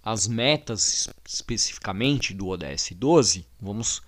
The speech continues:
listá-las, né? A primeira meta é de implementar o plano decenal de programas para produção e consumo sustentáveis, com todos os países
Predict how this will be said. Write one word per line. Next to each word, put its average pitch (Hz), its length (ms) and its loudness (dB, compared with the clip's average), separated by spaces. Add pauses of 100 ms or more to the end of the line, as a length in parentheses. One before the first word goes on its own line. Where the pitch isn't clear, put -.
listá-las, 92 840 -2
né? 123 400 0
A - 100 -10
primeira 139 460 4
meta 147 400 2
é - 20 2
de 120 120 -4
implementar 120 680 0
o 98 60 -4
plano 110 320 -4
decenal 135 720 4
de 156 100 0
programas 101 600 -2
para 98 240 -2
produção 104 640 -2
e 101 60 -6
consumo 98 460 -6
sustentáveis, 147 1080 2
com 127 180 0
todos 190 440 8
os 147 120 2
países 123 800 2